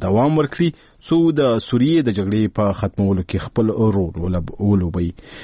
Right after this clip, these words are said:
نیکي هیلي د سوریې خلکو ته د بشري مرستو د رسولو په اړه د ملګرو ملتونو په امنیت شورا کې د بحث لپاره جوړه شوې غونډې ته وویل چې د بشار الاسد رژیم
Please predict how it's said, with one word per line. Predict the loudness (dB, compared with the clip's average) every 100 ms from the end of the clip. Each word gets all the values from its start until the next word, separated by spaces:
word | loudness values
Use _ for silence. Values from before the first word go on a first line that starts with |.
| -2
نیکي | 0 0 0
هیلي | 0 2
د | 0 0
سوریې | 2 0 0
خلکو | -2 -2
ته |
د | 0 0
بشري | 0 2
مرستو | 2 0 0
د | 0
رسولو | 0 2 2
په | 2
اړه | 0 0
د | 0
ملګرو | 2 2 2
ملتونو | 2 0 0
په | 2
امنیت | 4 2 0
شورا | 0 0
کې | 0 0 2
د | 2 2 0
بحث | -2 -4
لپاره | -2 -2 -2
جوړه | -4 -2
شوې | 0 2
غونډې | 2 2 2
ته | 2
وویل | 2 2
چې | 0
د | 0
بشار | 0 0
الاسد | 0 0 0 0
رژیم | 0 0